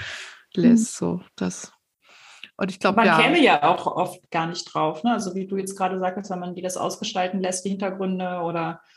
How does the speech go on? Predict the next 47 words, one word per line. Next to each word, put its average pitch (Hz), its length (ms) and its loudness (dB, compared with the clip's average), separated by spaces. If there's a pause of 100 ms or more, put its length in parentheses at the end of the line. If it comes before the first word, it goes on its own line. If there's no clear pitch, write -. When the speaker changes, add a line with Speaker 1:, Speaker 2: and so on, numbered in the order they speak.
(280)
Speaker 3:
ne, 269 100 8
wie, 208 160 2
wie 226 160 6
die 214 360 6
Taverne 214 680 4
bei 202 140 2
Ihnen 208 460 2
in 202 100 0
Ihrer 208 240 2
Vorstellung 214 380 2
Speaker 1:
Mhm. - 60 2
Speaker 3:
aussieht. 208 580 6
Und, 190 320 2
ähm, 185 360 4
das 185 300 0
bereichert 190 440 4
ja 202 100 6
einfach 190 240 0
auch, 190 240 4
weil 190 100 4
man 185 280 2
vielleicht 185 320 -2
gar 185 100 4
nicht 185 140 0
drauf 185 140 0
gekommen 226 360 6
wäre, 160 180 4
das 165 200 0
jetzt - 240 -6
mit - 180 -12 (420)
kulturellen 185 500 4
Aspekten, 185 560 0
weil 180 120 4
man 175 100 4
die 190 120 6
auch 165 100 4
nicht - 200 4
kennt 190 280 4
und 165 100 -2
sowas, 165 280 2
ne, 196 180 4
auszustatten. 170 1040 0 (1200)
Speaker 1:
Ja. 190 240 6
Speaker 3:
Ja, 202 140 4
fand 202 240 0
ich - 100 -6
gut. - 280 -4